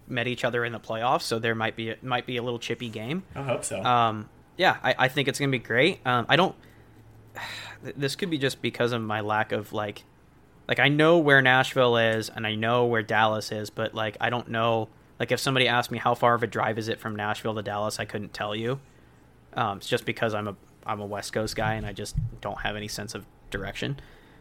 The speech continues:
Speaker 1: Um, but I, I can't imagine it's that far. I mean, like, a day's drive, maybe?
Speaker 2: Let me see. To Dallas. I got you. This is what Google is good for, man.
Speaker 1: There you go.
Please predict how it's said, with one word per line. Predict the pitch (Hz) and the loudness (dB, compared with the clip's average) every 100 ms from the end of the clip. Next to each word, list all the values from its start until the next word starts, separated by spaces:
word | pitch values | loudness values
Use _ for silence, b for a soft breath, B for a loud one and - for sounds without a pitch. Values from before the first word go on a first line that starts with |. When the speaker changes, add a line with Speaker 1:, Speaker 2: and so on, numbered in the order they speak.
| B - | B -2
Speaker 1:
Um, | 127 107 101 120 - - - - | 0 2 -2 -8 -12 -18 -18 0
but | 139 120 - | 2 2 0
I, | 120 | -2
I | 123 | 0
can't | 139 135 | 2 2
imagine | 123 117 117 | 2 0 -2
it's | 107 | -4
that | 101 - | -4 -2
far. | 107 120 110 - - - - - - - - - 110 | 2 2 2 -6 -12 -10 -10 -10 -12 -8 -8 -6 -6
I | |
mean, | 120 107 | -4 -6
like, | 110 113 | -4 -4
a | - | -2
day's | 110 117 | 2 2
drive, | 117 120 135 | 4 4 4
maybe? | 131 135 185 - - - - - - - | 2 2 0 -4 -8 -8 -10 -12 -18 0
Speaker 2:
Let | 117 - | 2 2
me | 135 120 117 113 | 0 2 2 2
see. | - 113 113 101 95 90 - - - | 0 -2 -2 -2 -4 -6 -16 -14 -10
To | - 120 110 107 104 | -6 -2 0 0 -2
Dallas. | - 98 95 - - - - - - - - - - | -2 0 0 0 -2 -6 -10 -12 -14 -12 -10 -10 -12
I | 107 | -12
got | - 117 123 - | -4 -2 -2 -4
you. | |
This | - 156 | -4 -4
is | 139 | 0
what | 123 - | 0 2
Google | 131 131 127 | 0 2 -2
is | 127 | -2
good | 123 123 | -2 -4
for, | - 110 95 | -2 -2 0
man. | 92 92 113 - - - - | -2 -4 -4 -8 -8 -6 -6
Speaker 1:
There | 117 110 | 0 0
you | 107 | 2
go. | 120 123 | 4 4